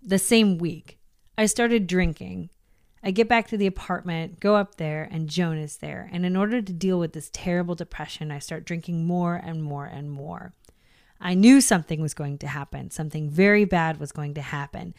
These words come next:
I didn't know what it was." It was up in Healy's room, right above the Bounty Bar where this happened. It was like a living room, bedroom with a sofa. Eddie Woods and Marker were both there. The gun was in a holster in a suitcase.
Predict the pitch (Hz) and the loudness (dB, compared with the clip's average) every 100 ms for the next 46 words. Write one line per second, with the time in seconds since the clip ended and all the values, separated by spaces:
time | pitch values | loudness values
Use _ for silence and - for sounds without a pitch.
0 | - - - 160 180 165 151 139 139 - | -20 -18 -10 -2 0 0 -4 -6 -8 -8
1 | - - - - - _ - - 208 190 | -10 -10 -10 -16 -20 _ -18 -6 -2 0
2 | 185 240 262 247 202 - 214 196 185 160 | 0 0 2 0 -2 0 2 2 0 -4
3 | 160 151 143 156 - 180 180 190 185 165 | -6 -6 -6 -8 -10 -2 0 2 0 -2
4 | 165 160 156 156 165 151 151 143 143 143 | -4 -6 -6 -6 -10 -8 -6 -6 -6 -8
5 | 143 147 - 143 143 - 170 151 _ _ | -10 -12 -10 -12 -12 -12 -12 -16 _ _
6 | _ _ _ 202 190 175 180 170 165 185 | _ _ _ -4 -4 -2 -4 -4 -2 0
7 | 180 170 151 147 147 151 - 165 160 156 | 0 -2 -6 -8 -12 -8 -4 -4 -4 -6
8 | 151 156 - 156 143 - 156 143 - - | -8 -10 -8 -8 -6 -6 -6 -8 -12 -14
9 | - 190 _ _ _ 208 254 240 180 190 | -14 -16 _ _ _ 0 2 0 2 4
10 | 180 175 - 165 170 165 160 156 165 156 | 2 0 -8 -6 -2 -2 -2 -4 -6 -6
11 | 147 151 147 156 - 143 143 156 190 190 | -6 -6 -6 -8 -8 -6 -6 -8 -8 -10
12 | 170 180 190 185 185 160 - 151 - 156 | -2 0 0 -2 -2 -4 -4 -6 -6 -10
13 | 147 143 - 160 - - - - - | -8 -8 -8 -10 -10 -12 -12 -16 -20